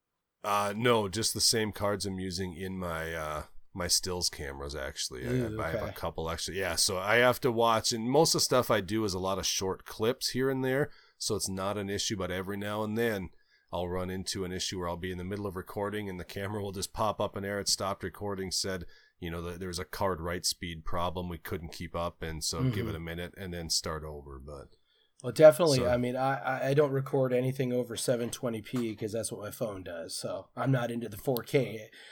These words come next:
Speaker 2: Uh, but I, I have heard that, uh, you know, you definitely wanna get, uh, an ultra high speed card, which are more
Speaker 1: Absolutely.
Speaker 2: expensive, of course.
Speaker 1: Yep.
Speaker 2: Uh, but, uh,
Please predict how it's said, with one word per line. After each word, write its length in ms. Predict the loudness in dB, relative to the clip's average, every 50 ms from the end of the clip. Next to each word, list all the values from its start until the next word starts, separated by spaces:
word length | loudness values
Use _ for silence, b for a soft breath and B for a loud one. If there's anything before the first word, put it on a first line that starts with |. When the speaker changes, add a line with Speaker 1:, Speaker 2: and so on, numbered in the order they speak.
| B B B B
Speaker 2:
Uh, 300 | -4 -2 -2 -2 -4 -2
but 240 | 2 4 4 6 4
I, 260 | 4 0 -2 -4 -4 -6 -6
I 120 | -2 0
have 180 | 2 2 2 2
heard 300 | 4 4 4 4 4 4
that, 340 | 4 4 2 2 0 0
uh, 200 | -2 0 -2 -2 -6 -8
you 140 | -8 -6
know, 140 | -6 -6 -6
you 160 | -8 -10 -6
definitely 340 | 0 2 2 2 2 0 -4 -4
wanna 160 | -4 -4 -6 -6
get, 320 | -4 -4 -4 -4 -6 -8 -6
uh, 220 | -6 -4 -4 -4 -4
an 100 | -2 0
ultra 280 | 0 0 0 -2 -2
high 140 | -2 -2 -2
speed 340 | -2 -4 -6 -8 -10 -10 -10
card, 480 | -6 -2 -2 -2 -2 -4 -6 -8 -12 -16 b b b b b b
which 240 | -4 -2 -2 -2 0
are 180 | 2 4 6 6
more 80 | 6 6
Speaker 1:
Absolutely. 220 | 6 4 2 0
Speaker 2:
expensive, 500 | 0 2 4 6 6 6 4 0 -2 -2
of 100 | -4 -8
course. 400 | -6 -4 -4 -4 -4 -4 -6 -10 b b b
Speaker 1:
Yep. 240 | -6 -4 -4 -4 -4
Speaker 2:
Uh, 220 | -4 -4 -2 -2
but, 340 | 2 6 6 6 6 4 2
uh, 380 | 2 2 2 2 -2 -6 -8